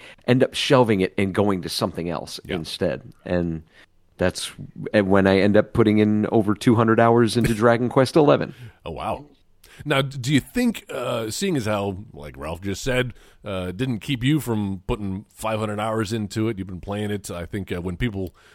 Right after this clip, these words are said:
Speaker 2: think of this game in five years, uh, this will be a nice little anecdote, but, uh, it'll have to live on it, on its own mer-, merits, uh, and its own quality. So I, I don't know that, uh, for all of our gnashing of teeth,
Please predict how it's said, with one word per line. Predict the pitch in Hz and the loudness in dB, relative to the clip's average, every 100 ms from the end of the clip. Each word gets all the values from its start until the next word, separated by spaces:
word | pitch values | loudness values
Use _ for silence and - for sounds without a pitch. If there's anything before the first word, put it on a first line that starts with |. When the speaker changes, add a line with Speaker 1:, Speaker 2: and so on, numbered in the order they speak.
| _ _ _ _ | _ _ _ _
Speaker 2:
think | - - 123 | -10 -4 -2
of | 110 | -2
this | 113 | -2
game | 104 117 110 | -2 -2 -2
in | 104 | -2
five | 101 139 160 113 | -4 -2 0 0
years, | 104 95 98 - - | -2 -2 -6 -8 -10
uh, | - 87 87 | -10 -8 -8
this | 87 113 | -6 -4
will | |
be | 95 | -2
a | 101 | -2
nice | 92 90 | -2 -4
little | 98 85 | -6 -8
anecdote, | - 135 - 90 90 101 | -6 -6 -6 -6 -6 -10
but, | 90 _ | -14 _
uh, | 101 92 98 | -8 -8 -8
it'll | 123 113 | -8 -6
have | 123 | -6
to | 123 | -2
live | 120 123 | 0 2
on | 120 | 2
it, | 120 - | 0 -2
on | 110 | -6
its | 107 | -2
own | 123 110 | -2 0
mer-, | 147 - | -2 -2
merits, | 113 175 92 - - _ _ _ | 0 0 -2 -8 -14 _ _ _
uh, | 82 82 82 | -12 -10 -10
and | 90 | -10
its | 87 101 | -10 -10
own | 95 | -12
quality. | - 107 113 90 | -8 -8 -6 -6
So | - 104 | -4 -6
I, | - | -6
I | 127 | -4
don't | 123 180 | -2 -2
know | 147 180 175 | 0 -2 0
that, | 127 113 | -2 -4
uh, | 120 107 98 - - _ | -2 -2 -2 -8 -20 _
for | 110 | -2
all | 131 | 0
of | 120 | 2
our | 110 | 0
gnashing | 107 127 - 117 | -2 -6 -6 -8
of | 92 | -8
teeth, | - 165 151 | -6 -4 -6